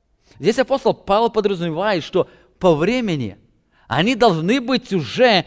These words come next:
зрелыми христианами, но они остаются младенцами во Христе. Они уже пережили это младенчество,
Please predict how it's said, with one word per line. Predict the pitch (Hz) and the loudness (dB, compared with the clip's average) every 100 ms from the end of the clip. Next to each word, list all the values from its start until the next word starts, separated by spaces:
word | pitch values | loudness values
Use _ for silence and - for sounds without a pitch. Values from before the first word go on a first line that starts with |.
| - | -6
зрелыми | 147 131 175 247 262 247 240 | -8 0 4 4 4 4 2
христианами, | 240 233 - - 254 254 202 117 98 _ _ _ _ _ _ _ _ _ _ _ _ _ _ _ _ _ _ _ _ | 2 0 -2 -2 -2 0 -2 -4 -8 _ _ _ _ _ _ _ _ _ _ _ _ _ _ _ _ _ _ _ _
но | 135 143 | -6 -4
они | 220 | -4
остаются | 233 - 127 120 - 160 107 _ _ _ _ _ _ _ _ _ - | -6 -6 -8 -8 -10 -10 -10 _ _ _ _ _ _ _ _ _ -8
младенцами | 139 156 120 113 - 135 139 | -4 -2 -4 -12 -10 -8 -8
во | 147 | -8
Христе. | 190 180 - 220 139 - _ _ _ _ _ _ _ _ _ _ _ _ _ _ _ _ _ _ _ 190 | -10 -10 -12 -12 -12 -12 _ _ _ _ _ _ _ _ _ _ _ _ _ _ _ _ _ _ _ -2
Они | 135 180 285 | 0 2 0
уже | 254 | -4
пережили | 220 262 247 - 247 294 214 | -4 0 0 0 -4 0 2
это | 202 208 220 | 2 2 2
младенчество, | 202 196 143 262 262 190 - 165 127 | 2 0 0 -4 -4 -8 -8 0 0